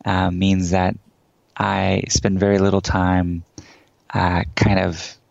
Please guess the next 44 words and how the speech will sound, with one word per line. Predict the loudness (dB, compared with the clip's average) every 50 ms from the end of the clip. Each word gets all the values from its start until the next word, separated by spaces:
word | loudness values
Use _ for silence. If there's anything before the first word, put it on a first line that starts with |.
| _ _ _ _ -10 -4
categorizing | -2 0 0 0 0 0 -2 -2 -4 -4 -6 -8 -8 -8
things | -8 -8 -8 -6 -8
or | -8 -4
filtering | -4 -4 -4 -4 -4 -6 -8 -8 -6
things, | -8 -8 -8 -8 -10 -14 -18 _ -20 -20 -20 -18 -10 -6
uh, | -4 -2
but | -2 -2
it's | -2 -2
still | -2 -2 -2 -2 -2 _ _ _ _
pretty | -2 0 0 0 0
neatly | 0 0 0 0 2 2 2 0 0 -6 -14 _ _ _ _ _
organized. | -2 0 0 0 0 -2 -4 -6 -8 -10 -10 -10 -10 -10 -10 -10 -12 -16 _ _ _ _ _ _ _ _ _ _ -4
Um, | -2 0 0 0 0 -2 -2
I'm | -2 -2
not | 0 0 0
an | 0 0
inbox | 0 0 0 2 0 0 0 -2 -2
zero | -2 0 2 2 4 2 2
person, | 0 -2 -2 -4 -2 -4 -6 -4 -2
although | -2 -2 0 2 2 2 0 -2 -6 -10 _ -20 -20 -20 -20 -20 _ _ _ -14 -8
the | -2 0 2
thought | 2 4 2 2 0 0
of | 0 0
it | 0 -2
is | -2 -6 -2 -2
very | 0 0 0 0 -2
appealing | -2 -4 -4 -2 0 0 0 -2
to | -2
me. | -4 -6 -6 -8 -8 -10 -12 -14 -16 -16 -14 -14
<laughs> | -14 -14 _ _ _ _ _ -20 _ -6 -4
And | -2 0 2
right | 2 2 2
now | 2 2 2 2 2
I | 2 2
have, | 2 2 2 2 2 2 2 2 0 0
let's | -2 -2 -2 0
see, | -2 -2 -2 -4 -6 -10 -8 -6
a | -2
hundred | -2 0 0 0 0 0 0
twenty | 0 0 0 0
things | -2 -2 -4 -4 -4 -4
in | -4 -4
the | -4 -4
inbox. | -6 -6 -8 -8 -10 -10 -16 -18